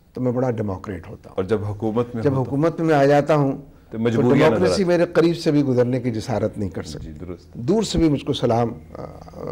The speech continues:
Speaker 1: आशीर्वाद देने। लंदन की एपीसी जो हुई थी, मियाँ नवाज शरीफ की सदारत में हुई थी, पीपल्स पार्टी की मेज़बानी में हुई थी। तमाम काबिल ज़िक्र जमातें, सिंध और, अ, बलूचिस्तान की नेशनलिस्ट जमातें भी सारी उसके अंदर शरीक।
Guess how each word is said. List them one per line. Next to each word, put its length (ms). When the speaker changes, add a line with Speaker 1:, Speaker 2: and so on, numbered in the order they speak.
Speaker 1:
आशीर्वाद 440
देने। 260
लंदन 440
की 280
एपीसी 360
जो 140
हुई 200
थी, 320
मियाँ 200
नवाज 260
शरीफ 340
की 60
सदारत 460
में 100
हुई 160
थी, 360
पीपल्स 280
पार्टी 360
की 100
मेज़बानी 540
में 120
हुई 140
थी। 160
तमाम 440
काबिल 500
ज़िक्र 280
जमातें, 580
सिंध 400
और, 60
अ, 1000
बलूचिस्तान 580
की 140
नेशनलिस्ट 520
जमातें 340
भी 60
सारी 320
उसके 180
अंदर 160
शरीक। 280